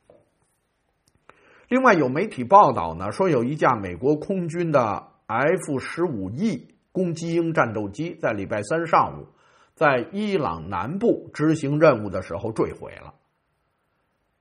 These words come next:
是被伊朗打的，还是自己出事故了？现在也没有证据啊。说是有两名机组人员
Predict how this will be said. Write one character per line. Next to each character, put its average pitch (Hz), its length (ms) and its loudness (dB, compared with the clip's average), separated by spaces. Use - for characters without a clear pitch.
是 156 220 -4
被 156 160 4
伊 165 100 0
朗 180 240 2
打 82 260 0
的， 135 280 2
还 127 120 0
是 139 120 -4
自 135 120 -6
己 87 160 -10
出 156 220 -6
事 143 240 -4
故 87 160 -8
了？ 78 140 -10
现 120 180 -8
在 101 100 -8
也 82 80 -12
没 95 120 -8
有 113 140 -4
证 95 280 -4
据 90 240 -12
啊。 - 200 -8
说 170 340 6
是 131 180 -4
有 120 140 0
两 98 340 -2
名 131 360 -6
机 170 280 -8
组 95 220 -8
人 104 200 -6
员 127 280 -4